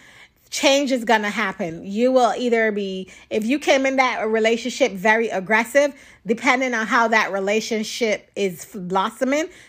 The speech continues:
you find your delicate self in that relationship and vice versa. So it's all about that connectivity in the relationship. So,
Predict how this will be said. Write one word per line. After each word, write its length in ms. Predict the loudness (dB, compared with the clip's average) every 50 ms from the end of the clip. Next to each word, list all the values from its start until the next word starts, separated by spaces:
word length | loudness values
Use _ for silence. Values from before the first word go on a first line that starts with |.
| _ _
you 240 | -4 0 2 2 0
find 440 | 0 0 0 0 2 2 0 0 0
your 140 | 0 0 -2
delicate 560 | 0 2 2 2 2 2 0 -2 -4 -6 -6
self 420 | -6 -4 0 0 2 2 0 -2 -4
in 180 | -6 -6 -4
that 180 | -4 -4 -6 -6
relationship 720 | -6 -6 -4 -4 -4 -4 -6 -10 -10 -6 -6 -6 -6 -6 -6 -8
and 180 | -8 -8 -6
vice 320 | -6 -6 -6 -6 -6 -8 -2
versa. 500 | 0 2 2 2 0 -2 -8 -10 -10 -10 -14 -20 -20 -20 -20 -12
So 300 | -2 2 4 4 4 4 2
it's 180 | 0 -2 -4 0 2
all 240 | 2 4 4 4 2
about 400 | 2 2 2 2 0 -2 -2 0
that 300 | 0 2 2 0 -2 -6
connectivity 800 | -8 -8 -4 -4 -4 -4 -6 -6 -4 -2 -2 -2 -2 -2 -2 -2
in 100 | -2 -2
the 80 | -2 -2
relationship. 640 | -2 0 0 -2 -2 -4 -6 -8 -6 -4 -4 -6 -4
So, 340 | -2 -2 0 0 0 -2